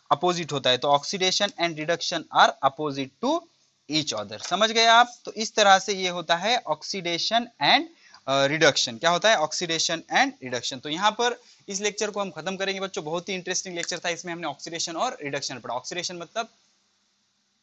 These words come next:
ऑक्सीजन ऐड होना, हाइड्रोजन दे देना,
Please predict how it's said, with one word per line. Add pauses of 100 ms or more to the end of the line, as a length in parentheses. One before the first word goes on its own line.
(160)
ऑक्सीजन
ऐड
होना, (200)
हाइड्रोजन
दे
देना,